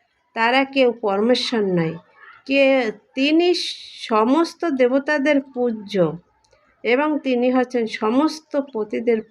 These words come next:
পরম পতি। তিনি হচ্ছেন এই জড়জগতের সমস্ত অধিপতি ও নিয়ন্ত্রণার অতীত,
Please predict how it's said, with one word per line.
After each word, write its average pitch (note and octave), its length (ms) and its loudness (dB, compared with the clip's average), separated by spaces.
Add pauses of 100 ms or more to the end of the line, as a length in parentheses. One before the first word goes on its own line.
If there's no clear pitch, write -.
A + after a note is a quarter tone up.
পরম G#3+ 440 2 (100)
পতি। F3 420 -8 (720)
তিনি C#4+ 260 2
হচ্ছেন E4+ 440 2
এই D#4+ 180 4
জড়জগতের C#4 800 2
সমস্ত C4+ 600 0
অধিপতি A3+ 720 0
ও G#3 160 2
নিয়ন্ত্রণার A#3+ 840 0
অতীত, F#3 520 -2